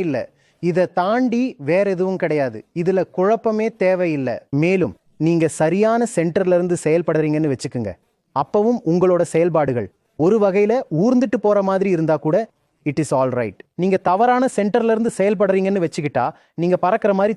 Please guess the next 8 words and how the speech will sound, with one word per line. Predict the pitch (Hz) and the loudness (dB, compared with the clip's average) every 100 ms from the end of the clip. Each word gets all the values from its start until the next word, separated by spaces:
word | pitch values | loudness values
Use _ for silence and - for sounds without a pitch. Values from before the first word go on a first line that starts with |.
| 160 | -2
தெரிவிங்க. | 151 143 113 95 _ _ 127 151 | -2 -2 -4 -8 _ _ -2 0
ஆனாலும் | 165 147 131 190 - _ 170 | 0 0 -2 -4 -8 _ 0
அது | 202 | 2
உங்களுக்கு | 202 196 185 165 | 2 0 0 0
உதவாது. | 151 208 202 143 110 - _ 135 | 2 2 2 0 -4 -10 _ -2
ஏன்னா, | 147 147 131 156 - | 0 0 -2 -4 -4
அந்த | 147 139 135 | -2 0 0
அனுபவத்தோட | 202 254 240 226 196 | 0 2 0 0 0